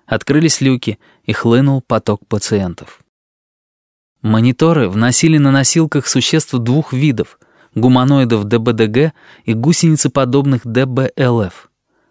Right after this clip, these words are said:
Задачей Конвея и остальных врачей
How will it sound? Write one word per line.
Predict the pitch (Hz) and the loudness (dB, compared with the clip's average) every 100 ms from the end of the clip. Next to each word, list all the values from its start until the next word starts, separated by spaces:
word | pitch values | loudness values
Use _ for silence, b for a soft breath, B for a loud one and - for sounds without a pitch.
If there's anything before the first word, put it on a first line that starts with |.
| _ | _
Задачей | 113 113 113 107 120 | -2 0 0 0 -2
Конвея | - 147 127 104 | 0 0 0 -2
и | 107 139 | -4 -2
остальных | 120 - 123 127 - | -2 0 0 0 -2
врачей | 123 117 - 151 | -2 -2 -2 -4